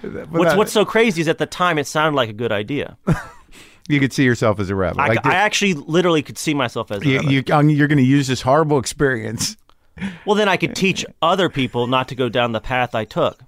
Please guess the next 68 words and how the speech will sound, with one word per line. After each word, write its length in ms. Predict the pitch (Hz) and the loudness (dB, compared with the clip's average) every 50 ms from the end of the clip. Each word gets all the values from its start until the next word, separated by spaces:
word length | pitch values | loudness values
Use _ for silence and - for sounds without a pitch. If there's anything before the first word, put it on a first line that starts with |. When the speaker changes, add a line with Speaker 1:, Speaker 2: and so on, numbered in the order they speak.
| _ _ _ _ _ _ _ _ _ _ _ _ _ _ _ _ _ _ _ _ _ _ _ _ _ _ | _ _ _ _ _ _ _ _ _ _ _ _ _ _ _ _ _ _ _ _ _ _ _ _ _ _
Speaker 2:
And 180 | - 139 147 165 | -2 0 0 0
I 80 | 160 | 2
would 160 | 165 202 202 | 2 2 2
have 60 | 170 131 | 2 2
been 100 | 135 120 | 0 0
the 60 | 110 110 | -2 -2
worst 280 | 107 120 113 101 - - | -2 -2 -4 -4 -6 -6
fucking 260 | 110 104 - 101 95 | -6 -6 -6 -6 -6
rabbi 380 | 95 104 113 110 95 90 90 | -4 -4 -4 -4 -4 -6 -8
of 240 | 87 90 95 - 101 | -8 -10 -10 -10 -10
all 160 | 104 101 92 | -8 -8 -8
time. 340 | - - 143 139 110 - - | -8 -6 -6 -6 -6 -6 -6
Speaker 1:
Uh, 240 | - - 101 - 135 147 156 - - - - - - | -8 -8 -8 -8 -10 -10 -14 -18 -20 -20 -16 -6 -2
all 60 | 127 | 0
right, 140 | 123 117 120 | 2 2 2
Speaker 2:
Um, 60 | 110 | 0
Speaker 1:
so 140 | - - 139 | 0 0 2
you 220 | 123 123 123 127 | 2 4 4 2
know 240 | 131 135 135 135 131 | 2 2 2 2 2
that 160 | 127 127 123 | 2 2 0
you, 140 | 113 120 117 113 | 0 0 0 -2
you're 260 | 107 107 110 110 107 | -2 0 0 0 2
not 220 | 110 110 110 107 | 2 2 2 2
a 60 | 101 | 2
novelist 640 | 104 107 113 120 123 120 117 107 104 98 104 95 - - | 2 2 4 4 4 2 2 0 0 0 -2 -2 -4 -4
and 100 | 101 98 | -4 -4
that, 160 | 95 95 85 | -4 -4 -4
you 100 | 98 107 | -4 -4
know, 60 | 101 | -4
different, 360 | 98 98 113 98 - 110 98 - | -2 -2 -4 -2 -2 -4 -4 -4
sh-, 100 | - - | -6 -6
you, 140 | 117 107 | -4 -4
you 180 | 104 92 104 104 | -2 -2 -2 0
knew 180 | 104 107 107 101 | 0 0 0 0
that 100 | 101 98 | -2 -4
Different 320 | 85 98 104 92 117 101 - | -2 -4 -4 -4 -4 -6 -6
Strokes 380 | - - 110 104 104 101 - | -4 -4 -2 -2 -2 -4 -6
wasn't 280 | 107 95 95 92 98 87 | -6 -6 -4 -4 -6 -4
an 220 | 87 95 101 104 | -4 -2 -2 -2
improv 260 | 98 - 85 80 82 - | -4 -4 -6 -6 -6 -8
show, 240 | - 95 82 82 | -6 -6 -4 -2
Speaker 2:
<laughs> 40 | 90 | 0
Speaker 1:
right? 200 | 95 92 90 80 117 | 2 2 2 0 -2
Speaker 2:
Yeah, 80 | 147 - | -4 -2
yeah, 200 | 131 135 110 95 | -2 -2 -2 -4
so 120 | - 107 | -6 -4
we 40 | 104 | -2
Speaker 1:
So 20 | 139 | 0
you 40 | 135 | 0
Speaker 2:
got 20 | |
Speaker 1:
had 80 | 131 - | 0 -2
Speaker 2:
the 40 | - | -2
Speaker 1:
some 220 | - 151 127 110 | 0 0 0 0
sense. 380 | - - - 104 90 87 80 - | -2 -2 -2 -2 -2 -2 -2 0
Speaker 2:
So 160 | - 196 190 | 2 2 2
I'm 80 | 190 | 2
like, 160 | 196 196 190 143 | 2 0 0 2
"But 100 | 190 196 | 0 0
I 60 | 202 | 0
can 160 | - 208 180 | 2 0 0
write." 500 | 170 160 190 208 180 139 113 127 135 - | 2 4 4 4 4 2 0 -2 -4 -2
I 100 | 156 147 | -2 0
Speaker 1:
Yeah. 140 | 107 104 170 185 | 2 4 2 2
Speaker 2:
know 40 | |
that. 280 | 151 143 127 123 120 - | 2 2 2 2 0 0
So 100 | - 143 | 0 0
I'm 60 | 139 143 | 2 2
like, 180 | 143 131 - | 0 -2 -6